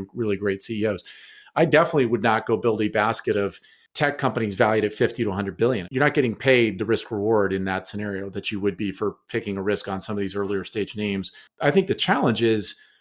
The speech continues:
those earlier stage names can also be really volatile. They have super low float. They can move with high volatility. They just don't have huge float. It's hard,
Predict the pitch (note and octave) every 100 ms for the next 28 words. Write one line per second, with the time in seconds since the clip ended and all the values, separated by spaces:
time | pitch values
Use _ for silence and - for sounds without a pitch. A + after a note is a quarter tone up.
0 | _ D3 C3+ F3 F3+ E3+ B2 - B2 B2
1 | B2 - A#2 G#2+ A2+ G2 G2+ G2+ F2+ F#2+
2 | F#2+ F#2 F#2+ G2+ G2 - A#2 A#2+ G#2 G#2
3 | - A2+ G2+ G2 G#2+ A2 C3 C#3+ D#3 C#3
4 | G2+ - A#2 C3+ C3+ A#2+ G2+ - A#2+ A2
5 | G#2 G2 G2 - A#2 A#2 G#2+ G#2 - G#2
6 | - G#2+ A2+ G2 B2 - B2+ F#2+